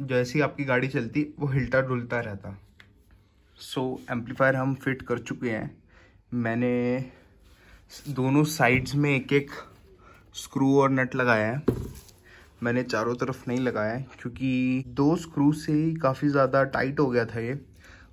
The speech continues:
और मैं नहीं चाहता था अपने board में ज़्यादा holes करना, इसलिए मैंने सिर्फ दो screws लगाए हैं। बाकी इसको भी हम गाड़ी में डालते हैं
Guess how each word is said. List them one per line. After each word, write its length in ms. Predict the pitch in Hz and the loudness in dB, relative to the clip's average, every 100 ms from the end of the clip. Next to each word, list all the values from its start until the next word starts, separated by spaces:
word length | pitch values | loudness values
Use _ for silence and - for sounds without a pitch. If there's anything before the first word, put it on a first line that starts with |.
| 127 | 2
और 120 | 135 | 4
मैं 160 | 135 143 | 6 4
नहीं 140 | 147 | 4
चाहता 280 | 143 127 127 | 4 2 2
था 100 | 131 | 0
अपने 180 | 135 139 | 2 2
board 240 | 123 123 | 2 2
में 120 | 131 | 2
ज़्यादा 260 | 127 117 127 | 2 2 2
holes 360 | 127 123 127 | 0 -2 -2
करना, 400 | - 123 110 120 135 - - - - - - - - _ - | -4 -6 -4 -8 -10 -16 -20 -20 -20 -20 -20 -20 -20 _ -12
इसलिए 260 | 151 - 151 | -8 0 2
मैंने 220 | 143 139 | 2 0
सिर्फ 280 | 143 143 127 | -2 -4 -6
दो 260 | 123 127 131 | -6 -2 -2
screws 500 | - - 123 131 131 | -6 -6 -2 -2 -2
लगाए 320 | 117 113 104 | -4 -4 -6
हैं। 180 | 113 151 - - - - - - - _ _ _ - _ - | -8 -12 -14 -20 -20 -20 -20 -20 -20 _ _ _ -20 _ 0
बाकी 260 | 120 120 | 2 2
इसको 240 | 135 - 131 | 0 -4 -6
भी 120 | 131 | -2
हम 160 | 131 127 | -2 0
गाड़ी 220 | 117 123 | -2 0
में 120 | 127 | 0
डालते 340 | 120 110 107 | 0 -2 -6
हैं 140 | 131 | -10